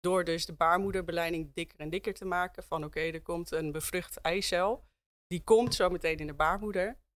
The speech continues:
En, eh, die moet daar dan in kunnen nestelen en, eh, kunnen groeien.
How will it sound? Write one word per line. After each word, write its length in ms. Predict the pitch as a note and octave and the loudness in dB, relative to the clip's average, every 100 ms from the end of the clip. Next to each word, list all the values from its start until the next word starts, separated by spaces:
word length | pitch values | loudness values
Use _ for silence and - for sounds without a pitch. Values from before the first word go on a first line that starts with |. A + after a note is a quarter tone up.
| - | 0
En, 300 | D#3+ D#3 C#3 | 2 2 -2
eh, 340 | - D3+ D3 D3 | -4 -4 -4 -6
die 120 | F#3+ | -4
moet 180 | F3+ E3 | -4 -2
daar 180 | C3+ C3+ | -2 -2
dan 220 | C3+ D3 | -4 -6
in 160 | - E3 | -6 -6
kunnen 260 | F3+ D#3+ D#3 | -6 -6 -6
nestelen 600 | D3+ - - D3+ D3+ - | -6 -6 -6 -6 -6 -4
en, 400 | D#3 D#3 D3+ - _ _ _ _ | -4 -2 -4 -10 _ _ _ _
eh, 260 | E3 D#3 D#3 - _ | -6 -4 -6 -8 _
kunnen 260 | - F3 E3 | -2 -2 -2
groeien. 480 | - G#3+ F#3 - | -4 -4 -4 -8